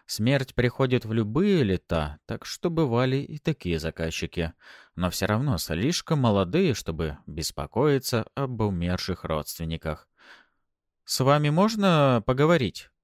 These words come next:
«Да, слушаю», — подошёл к ним один из мужчин. Остальные продолжили собираться, искали перчатки и распутывали верёвку и вёдра.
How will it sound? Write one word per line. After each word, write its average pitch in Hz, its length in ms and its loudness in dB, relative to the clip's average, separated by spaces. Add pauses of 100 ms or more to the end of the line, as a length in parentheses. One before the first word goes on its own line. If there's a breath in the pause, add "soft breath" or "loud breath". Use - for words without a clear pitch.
(380)
«Да, 117 460 6
слушаю», — 123 640 2 (180)
подошёл 87 380 0
к - 80 -8
ним 135 180 0
один 101 240 2
из 92 120 0
мужчин. 82 500 -2 (420 loud breath)
Остальные 127 540 2
продолжили 98 580 2
собираться, 98 880 0
искали 123 400 0
перчатки 101 640 0
и 139 60 4
распутывали 143 600 2
верёвку 104 480 2
и 113 60 4
вёдра. 82 420 -2